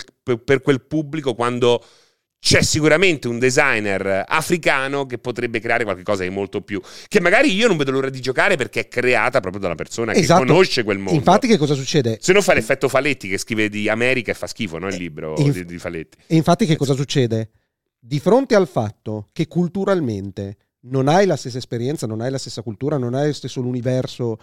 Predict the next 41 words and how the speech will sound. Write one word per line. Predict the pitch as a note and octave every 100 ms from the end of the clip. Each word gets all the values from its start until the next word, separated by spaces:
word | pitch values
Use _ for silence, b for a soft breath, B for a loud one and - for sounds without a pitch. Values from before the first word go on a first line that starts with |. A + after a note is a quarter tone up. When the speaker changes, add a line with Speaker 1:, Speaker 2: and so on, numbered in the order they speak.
| b
Speaker 2:
di | -
riferimenti, | C#3 C3+ B2+ A#2 A2 F#2 F#2+ G2 b b b
produci | - G3 F#3+ F3
qualcosa | F3 E3 C3+ A#2+
che | -
comunque | - D#3+ D#3 A#3+ D4+ - C3 G#2+ -
è | - D3+
prodotto | C#3 C3 D#3+ E3
dal | B2 A2+
tuo, | - C#3 C#3+
dalla | C3 A#2+
tua | E3+ C#3+
estrazione | G#2+ A2 - A2+
culturale, | G#2+ G#2 A2+ G#2
perché | - C3
non | A#2+
è |
che | F#2
puoi | -
Speaker 1:
Certo. | C#3+ F#2+ A2 G#2+
Speaker 2:
fare | -
per | - B2
terzi. | - G#2 - B2
Ma | E3+
che | G3
cosa | G3 E3+
fai? | F#3 D#3 E3+ - _ _ _
Colori | F#3 F3 F3
un | E3
po' | E3+
di | D#3 D#3+ D#3
giallo, | D#3 F#3 F#3 F#3
colori | F3+ C3 D3+
un | C3+
po' | -
di | C#3+
nero, | E3+ E3+ E3
colori | D#3 D3+ C#3 D3+
un |
po' | A#2 D3+
di | C#3 C#3